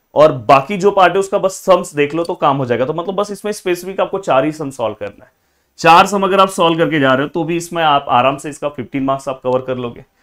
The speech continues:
फ़िफ़्टीन, सिक्सटीन, सेवनटीन मार्क्स आप यहाँ पे आराम से कवर करोगे, मतलब दो पार्ट में ही आपका पासिंग लगभग कवर हो जाएगा। अब दोस्तों ये दो होने के बाद अब नेक्स्ट आता हूँ मैं नेक्स्ट पार्ट पे। सर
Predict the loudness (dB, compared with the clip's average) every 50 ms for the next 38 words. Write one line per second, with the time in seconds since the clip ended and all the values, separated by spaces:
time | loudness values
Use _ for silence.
0 | _ _ _ _ _ -6 -4 0 0 0 0 0 -2 -6 -8 -6 -6 -6 -2 -2
1 | 0 0 0 -2 -2 -2 0 0 0 0 -2 -6 -6 -4 -2 -2 -2 0 2 4
2 | 4 4 4 4 2 -2 -6 -6 -2 -2 -2 0 -2 -4 -4 -4 -4 -4 -4 -6
3 | -6 -2 -2 0 2 2 0 -2 -4 _ _ _ 0 0 0 0 -2 -6 -8 -6
4 | -2 -2 -2 -2 -2 -4 -6 -2 -2 -2 -2 -2 -6 -8 -6 -6 -6 -6 -8 -10
5 | -12 -12 -10 _ -2 -2 -2 -2 -2 -4 -8 -8 -10 -10 -10 -14 -18 -20 _ _
6 | _ _ _ _ _ _ _ _ _ _ 2 2 4 2 0 -2 -2 -2 -2 2
7 | 2 2 2 2 2 2 2 2 0 0 -2 0 2 2 2 2 2 -2 -4 -4
8 | -4 -4 -4 -4 -4 -4 -4 -4 -4 -2 -4 -4 -4 -4 -6 -8 -12 -16 _ _
9 | _ _ _ _ _ _ _ _ _ _ -4 -4 -2 -2 -4 -6 -8 -8 -8 -8
10 | -10 _ -20 -20 _ _ _ _ _ _ _ _ _ _ _ _ _ -2 0 2
11 | 2 2 2 -2